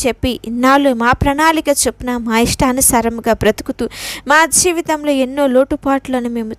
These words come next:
చూసాము దేవా. ఇక నుంచి అలాగ కాకుండా పూర్ణ హృదయంతో నీ యందు నమ్మకం ఉంచుతున్నాము తండ్రి. మీ ఆజ్ఞల ప్రకారముగా నడుచుకుంటకు నీ కృపను మాకు దయచేయండి. నీ యందు విశ్వాసం ఉంచిన వారిని, నమ్మకం ఉంచిన వారిని ఎన్నడూ కూడా సిగ్గుపడనీయవ కనుక,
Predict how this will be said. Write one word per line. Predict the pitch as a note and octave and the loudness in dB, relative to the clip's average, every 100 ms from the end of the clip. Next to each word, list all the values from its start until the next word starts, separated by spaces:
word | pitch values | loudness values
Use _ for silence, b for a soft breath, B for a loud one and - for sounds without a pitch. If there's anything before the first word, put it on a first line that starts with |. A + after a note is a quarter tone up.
| - | -4
చూసాము | A3 - G#3+ A3+ | -2 0 -2 -2
దేవా. | A3 G#3+ A#3 - B B B | -2 -2 -4 -10 B B B
ఇక | - E4+ | 2 2
నుంచి | E4 F4+ - F#4+ B3+ | 2 2 2 2 2
అలాగ | B3+ C4 C4+ | 2 2 2
కాకుండా | C4 C4 C#4+ C4 | 2 0 -2 -2
పూర్ణ | B3+ - E4 F#4 | -2 2 2 4
హృదయంతో | G4+ E4+ D4 C4+ C4 C4+ | 4 4 2 -2 -2 -2
నీ | B3+ | 0
యందు | A#3+ A#3 | 0 -2
నమ్మకం | A#3+ A3+ A#3 A#3 A#3 | -2 -4 -4 -4 -4
ఉంచుతున్నాము | A3 - A#3+ A#3+ A3+ A3 A3+ | -4 -6 -6 -4 -2 -2 -2
తండ్రి. | A3+ A3 A#3 - B B A#3 | -2 -2 -4 -4 B B 2
మీ | C4+ | 4
ఆజ్ఞల | - D4 D4+ F#4 F#4 | 4 2 2 0 2
ప్రకారముగా | F4+ F4 - F4 E4+ E4 | 4 2 4 2 0 -4
నడుచుకుంటకు | D4 C4+ E4 - G4 F#4 F#4 F4 | 0 0 2 0 -2 0 -2 -2
నీ | C#4+ | -6
కృపను | A#3 A3+ A3+ A3+ | -6 -6 -6 -6
మాకు | G#3+ - - | -8 -10 -6
దయచేయండి. | G#3 A#3 - A#3+ A3+ - B B B | -4 -2 0 0 -2 -4 B B B
నీ | |
యందు | B3+ C#4 | 2 2
విశ్వాసం | D4 - E4 F4+ F4+ F#4 | 2 2 4 4 2 -2
ఉంచిన | F4 D#4+ F4+ | -2 -2 -2
వారిని, | D#4 C#4+ C#4+ C4 | 0 0 0 -2
నమ్మకం | B3+ C4+ F4 - F#4 | -2 0 0 2 2
ఉంచిన | E4 - E4+ | 2 -2 0
వారిని | D#4+ D#4 D4 | 2 2 2
ఎన్నడూ | C#4+ F4+ G#4+ | -2 0 0
కూడా | G#4 G4+ | 2 2
సిగ్గుపడనీయవ | - C4+ B3+ A#3+ A#3 A3+ A3 A3 | 2 -2 -2 -2 -4 -4 -6 -6
కనుక, | - G#3+ A3+ | -4 -4 2